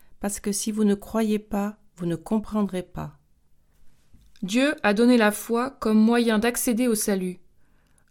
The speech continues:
Speaker 2: Pour comprendre comment Dieu a concilié son amour envers nous avec sa justice et sa sainteté, il nous faut commencer par reconnaître notre état d'homme pécheur devant lui et accepter par la foi le moyen du salut,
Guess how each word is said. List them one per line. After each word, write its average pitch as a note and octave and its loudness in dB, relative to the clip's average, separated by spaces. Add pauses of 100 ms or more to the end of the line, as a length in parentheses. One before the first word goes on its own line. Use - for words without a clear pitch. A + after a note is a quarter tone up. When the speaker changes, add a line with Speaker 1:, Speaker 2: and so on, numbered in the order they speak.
(160)
Speaker 2:
Pour G#3+ -2
comprendre C#4 0
comment G#3+ 2
Dieu A3 2
a G#3+ 2
concilié A#3 0
son G#3+ 2
amour A3+ 4
envers G#3 2
nous B3 4
avec F#3+ -2
sa G3 -2
justice A#3 -4
et G3 -4
sa F#3+ -6
sainteté, G#3+ -2 (640)
il A#3 6
nous A#3+ 8
faut A3 -4
commencer A#3+ 0
par G3+ -4
reconnaître A3+ 0
notre G#3 0
état G#3+ -2
d'homme B3 2
pécheur G#3+ -4
devant F#3+ -2
lui F3 -10 (560)
et G#3 0
accepter C4 0
par B3 0
la A3+ 2
foi A3 -4
le G3 0
moyen A3+ 4
du G3 -2
salut, G3+ -2